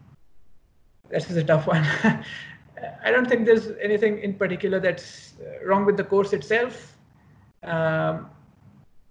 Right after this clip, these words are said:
one thing I don't like about the course is that I'm some-, I, sometimes I just feel that it should be a four-year course instead of a three-year course, because in a three-year course, it's just all mushed into one thing, uh,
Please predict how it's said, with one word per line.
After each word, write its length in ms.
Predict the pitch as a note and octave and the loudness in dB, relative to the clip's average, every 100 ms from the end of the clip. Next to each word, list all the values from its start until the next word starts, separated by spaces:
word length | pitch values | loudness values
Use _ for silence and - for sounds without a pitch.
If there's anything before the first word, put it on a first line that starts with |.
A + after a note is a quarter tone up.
| _ - - - - - - _ _ _ | _ -20 -20 -20 -20 -20 -20 _ _ _
one 220 | - G3 | -8 -6
thing 180 | G3 A3+ | -2 0
I 60 | A3+ | 2
don't 260 | A3 A3+ | 2 0
like 540 | F3 E3 F3+ G#3 G#3 - - | -2 2 4 4 0 -8 -4
about 320 | F#3 F#3 F3+ | 0 0 0
the 80 | F#3+ - | -6 -6
course 280 | G3 G3+ G3+ | 0 2 2
is 220 | G#3 F3 | 2 0
that 360 | - G3+ - - - _ - - - - - | 4 2 2 -8 -20 _ -20 -20 -20 -20 -4
I'm 140 | G3 G#3+ | 0 0
some-, 220 | A3 G3+ - - - | -2 -4 -8 -10 -2
I, 60 | |
sometimes 340 | G#3 A#3 B3 A#3+ | 0 2 2 4
I 60 | |
just 200 | A3+ A#3+ | 4 2
feel 200 | - A3 | 0 4
that 200 | G#3+ G#3 | 6 6
it 140 | G3+ G3 | 2 -8
should 300 | - G#3 F3 | -4 -4 -2
be 120 | G3+ | -2
a 40 | |
four-year 400 | G3 G#3+ G3+ F#3 | 0 4 4 2
course 340 | E3 E3 E3 - | 0 -4 -4 -6
instead 340 | F3 - E3+ | -10 -4 -2
of 120 | E3+ | -2
a 40 | E3+ | -4
three-year 300 | F#3+ F3 D#3+ | -4 -2 -2
course, 240 | D#3+ D#3 | -2 -6
because 420 | - F3 F3+ F3 - - - | -6 -4 -4 -4 -14 -16 -8
in 80 | F#3 | -4
a 40 | |
three-year 300 | F3 G3+ F#3+ | -2 2 4
course, 240 | F#3+ F#3 F3+ | 4 0 -2
it's 240 | F#3+ - | -6 -8
just 300 | - F#3 - | -8 -6 2
all 120 | F#3 | 2
mushed 480 | F3 E3+ F#3 F#3+ - | 4 4 6 4 2
into 200 | F#3 E3+ | -2 0
one 240 | E3 E3+ E3 | 0 0 0
thing, 360 | F3+ D3+ D3 - - - - - | 0 0 -2 -8 -20 -20 -20 -20
uh, 40 | - | -12